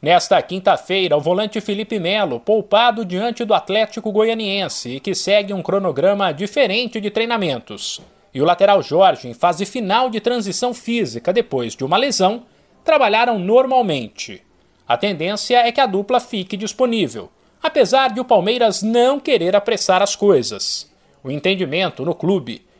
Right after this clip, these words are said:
é que quem tem jogado tem dado conta do recado, e que apesar de o título brasileiro ainda ser uma possibilidade, é fundamental contar com o grupo completo e bem condicionado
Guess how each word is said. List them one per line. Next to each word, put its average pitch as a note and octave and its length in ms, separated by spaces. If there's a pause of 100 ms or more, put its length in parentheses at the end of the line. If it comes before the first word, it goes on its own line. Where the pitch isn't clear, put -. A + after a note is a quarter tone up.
(140)
é E3+ 120
que A#3+ 260
quem D4 280
tem D#3 260
jogado G3+ 760 (340)
tem D#4 160
dado A3 300
conta F#3 340
do F#3+ 80
recado, F3+ 640 (420)
e C3 140
que G3 80
apesar G3 460
de F#3 120
o E3 80
título G3+ 400
brasileiro F3+ 560
ainda A#3 340
ser B2 280
uma C#3+ 160
possibilidade, D#3+ 1120 (300)
é E3+ 100
fundamental A#3+ 720
contar A3 500
com A#3 160
o F#3+ 40
grupo B2+ 340
completo A3+ 840
e A3 80
bem E3+ 360
condicionado F3 1000